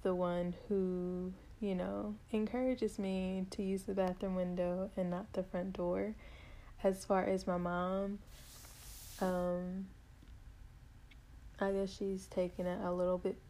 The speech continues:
better. Um, she, you know, feeds me,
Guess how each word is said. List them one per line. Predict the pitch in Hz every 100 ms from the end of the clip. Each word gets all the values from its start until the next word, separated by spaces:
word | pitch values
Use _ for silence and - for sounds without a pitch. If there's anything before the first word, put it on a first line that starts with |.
| -
better. | - 180 175 180 190 208 220 - - - - - - - - - - - - - - - -
Um, | 185 180 175 175 180 180 185 190 -
she, | - 196 190 185 185 - - - - - - - - - - - -
you | 202
know, | 185 180 180 185 - -
feeds | 214 214 -
me, | 202 196 196 196